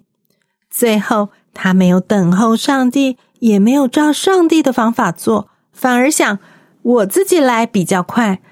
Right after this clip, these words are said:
做了祭司才可以做的献祭。”扫罗以为这样就会有胜利，其实是不尊重上帝的律法，还强迫上帝来祝福他呢。这实在是一个错误的决定啊。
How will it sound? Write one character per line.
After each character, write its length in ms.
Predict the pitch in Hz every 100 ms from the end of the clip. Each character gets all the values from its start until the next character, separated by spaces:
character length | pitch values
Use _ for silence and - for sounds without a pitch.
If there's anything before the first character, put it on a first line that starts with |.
| _ _
做 240 | - 233 220
了 140 | 196
祭 300 | 196 359 330
司 340 | 262 262 269 269
才 360 | - 202 175
可 160 | 175 220
以 120 | 208
做 300 | 165 - 196
的 140 | 175 165
献 440 | - - 233 175
祭。” 400 | - 185 175 - _ _ _ _ _ _ -
扫 200 | - 208
罗 160 | 208
以 160 | 240 247
为 160 | 202 202
这 140 | 302
样 180 | 311 277
就 280 | - 339 302
会 180 | 320
有 140 | 262 196
胜 440 | - 254 214 202
利， 220 | 202 - - _
其 300 | - - 220
实 160 | - 247
是 160 | 240
不 160 | 247 240
尊 320 | 226 226 226
重 300 | 226 233 220
上 340 | 214 320 294 269
帝 160 | 277
的 140 | 247 240
律 160 | 277
法， 300 | 254 240 208 _ _
还 240 | - 233 240
强 300 | - 262 262
迫 140 | 339
上 260 | 330 370 349
帝 100 | 359
来 160 | 277
祝 240 | 262 - 392
福 200 | - 202
他 260 | - 233
呢。 220 | 214 190 - _ _ _ _ -
这 200 | 277 269
实 180 | - 220
在 260 | 254 240
是 220 | 233 233
一 80 | 226
个 140 | 220 208
错 340 | - 254 220 -
误 100 | 233
的 160 | 196
决 320 | 190 - 175
定 260 | 170 247 226
啊。 200 | 196 -